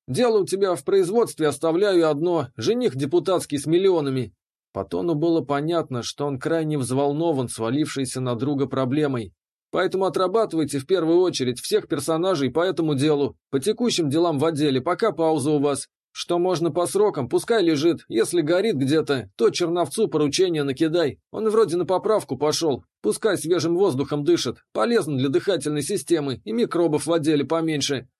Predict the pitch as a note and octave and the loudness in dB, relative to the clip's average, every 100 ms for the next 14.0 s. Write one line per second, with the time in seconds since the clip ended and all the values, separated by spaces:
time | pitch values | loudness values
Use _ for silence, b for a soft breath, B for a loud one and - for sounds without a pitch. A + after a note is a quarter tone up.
0 | _ - A3+ A3 F3+ - D#3+ E3+ - G#3 | _ -4 0 2 2 0 0 0 2 0
1 | D#3+ - D3+ C3 - E3+ C3+ _ _ - | 0 -2 -2 -2 0 0 -2 _ _ -4
2 | G3+ F3 - D#3 F3+ F3 C3 C3+ C#3+ E3+ | -2 0 0 2 2 0 -2 0 0 0
3 | F#3+ D#3 C#3+ C3+ - F#3+ E3+ C#3 C#3 D#3 | 0 -2 -4 -6 -2 0 0 0 0 -2
4 | A2 _ _ - - G3 G#3+ A#3 E3 D#3+ | -2 _ _ -10 -4 -2 0 0 2 0
5 | C#3+ B2+ E3+ G3 D3+ - F3+ D3+ F3+ C#3 | 0 0 2 2 0 0 0 2 0 0
6 | C#3 A2+ - _ _ - B2 F3 F#3+ E3+ | -2 -4 -6 _ _ -4 0 2 0 -2
7 | G3+ A#3 A#3 E3 C3+ F#3+ F#3 D#3 D3+ C#3+ | -4 0 0 2 2 2 2 0 0 0
8 | D#3+ F#3 F#3 D3+ C3+ - F#3+ - D3+ C3+ | 2 2 2 0 -6 0 0 2 0 2
9 | B2 - - G#3 F#3 G#3 - D#3 C#3 D3+ | 0 -4 -6 0 2 2 2 0 0 2
10 | F3 E3+ D3 C3+ D#3+ F#3 E3+ C#3+ C3 C#3+ | 2 0 -2 0 2 4 2 2 0 -2
11 | - F3 C#3+ C#3+ D#3+ D#3+ D#3 D3+ C#3+ C#3+ | 0 0 0 -2 -2 0 0 0 0 -2
12 | - _ - - - A3+ C#3+ D#3 E3 C#3 | -4 _ -4 -2 0 0 0 0 0 -2
13 | C#3+ F3 G3 F#3+ D3 F3 E3+ F#3 C3+ - | 0 2 4 4 2 0 0 0 0 -4